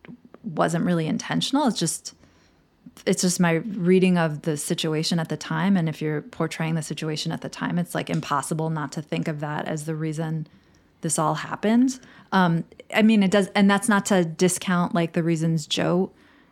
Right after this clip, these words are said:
is putting forth, the anger towards Wall Street and all that, but, like, people have been angry at Wall Street since twenty ten, and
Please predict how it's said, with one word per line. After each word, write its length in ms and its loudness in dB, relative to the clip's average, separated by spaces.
is 140 2
putting 260 4
forth, 280 2
the 80 4
anger 340 4
towards 320 -4
Wall 180 -2
Street 240 0
and 80 4
all 140 2
that, 320 4
but, 100 2
like, 300 0
people 160 4
have 60 2
been 120 4
angry 400 2
at 140 0
Wall 180 4
Street 320 0
since 400 0
twenty 300 2
ten, 420 2
and 180 0